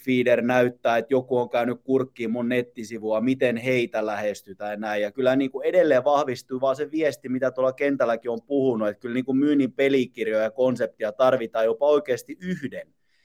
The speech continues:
ihmisen tai yhden myyjän niin tota, toimintaa. Et mä oon ainakin kokenut ne niin kuin tosi käytännönläheiseksi. Mä kuulin muuten, että teillä on kans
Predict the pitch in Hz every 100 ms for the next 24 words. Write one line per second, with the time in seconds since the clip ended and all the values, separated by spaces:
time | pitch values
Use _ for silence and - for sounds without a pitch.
0 | _ - 131 135 117 110 113 107 117 139
1 | 143 123 110 131 131 113 92 87 _ _
2 | _ _ 101 101 98 92 101 98 95 -
3 | _ 131 120 101 95 90 90 98 131 143
4 | 151 151 143 123 135 131 131 110 110 113
5 | 113 113 120 - 127 110 87 _ 110 104
6 | 95 90 90 92 87 85 - _ - -
7 | - 131 135 185 196 160 151 151 139 143
8 | 147 156 156 151 156 151 131 -